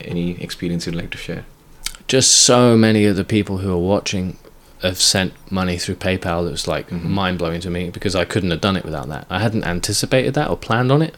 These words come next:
Speaker 2: but I knew I had to do some miles first with my own savings. And then once I start running out of money, maybe I've gained some credibility, some attention, some
Speaker 1: Mm-hmm.
Speaker 2: something that I could be like, "Hey, I'm running out of money now."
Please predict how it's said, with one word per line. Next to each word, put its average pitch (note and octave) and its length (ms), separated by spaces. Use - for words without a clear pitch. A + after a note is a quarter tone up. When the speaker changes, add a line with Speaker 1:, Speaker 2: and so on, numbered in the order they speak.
Speaker 2:
but G#2 140
I G2+ 80
knew A#2 320
I G#2+ 60
had G#2 160
to F#2+ 80
do A2+ 180
some G#2+ 180
miles G2+ 360
first - 480
with F#2+ 100
my F#2+ 180
own G#2 140
savings. E2+ 560
And A2+ 180
then A#2+ 160
once A#2 180
I - 40
start G2+ 240
running G2 200
out E2+ 140
of F2 60
money, F#2 340
maybe F#2+ 520
I've F#2 180
gained F2+ 280
some F2+ 480
credibility, F2+ 640
some G2 220
attention, F#2+ 440
some - 180
Speaker 1:
Mm-hmm. F2 80
Speaker 2:
something F#2+ 340
that F#2 100
I F2+ 80
could F#2+ 160
be G2 120
like, F2+ 240
"Hey, G#2+ 320
I'm D2 80
running E2+ 180
out G2 140
of A2+ 60
money C3+ 200
now." D#2+ 220